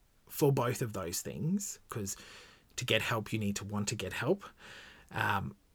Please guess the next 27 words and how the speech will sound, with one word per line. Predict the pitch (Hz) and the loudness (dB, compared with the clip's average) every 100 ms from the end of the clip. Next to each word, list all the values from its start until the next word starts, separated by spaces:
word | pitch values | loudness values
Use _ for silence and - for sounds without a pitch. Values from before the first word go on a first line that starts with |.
| _ _ _ - | _ _ _ -12
that | 139 127 131 - | 0 4 6 6
wouldn't | 139 135 | 6 6
have | 117 | 4
happened. | - 107 101 - - - - - - _ _ _ - | 0 -2 -2 -6 -8 -4 -4 -6 -18 _ _ _ -6
So | - 113 101 101 - - - - _ _ _ - | -2 0 0 -2 -4 -14 -20 -20 _ _ _ 6
she | - - 147 | 10 10 10
had | 120 147 | 8 6
been | 123 120 | 6 2
consumed | - 113 - 131 131 131 - | 0 0 2 4 6 4 2
by | 104 | -2
that, | 104 123 202 202 - - - - | 2 6 6 6 -2 -8 -12 -4
and | 110 104 104 101 - - _ _ _ _ _ _ _ _ _ _ _ _ _ _ _ _ - _ - | -2 0 2 2 0 -4 _ _ _ _ _ _ _ _ _ _ _ _ _ _ _ _ -20 _ -2
I | 131 143 | 4 8
am | 147 | 8
sure | 135 - 147 143 131 | 10 10 12 12 10
a | |
part | 104 - - 135 147 | 6 2 4 6 6
of | 131 | 4
her | - 131 123 120 - - _ | 2 2 2 0 -2 -12 _
leaving | 131 120 131 131 127 | -2 2 4 4 4
me | 120 110 107 101 | 4 2 -2 -2
at | - - | -4 -2
Simone's | - - 120 113 107 101 104 117 | -2 -2 -2 -2 -2 -2 -2 -4
was | 113 - | -2 -2
to | - | -4
protect | - 104 117 - - | -6 -6 -6 -4 2
me. | 170 285 | 4 4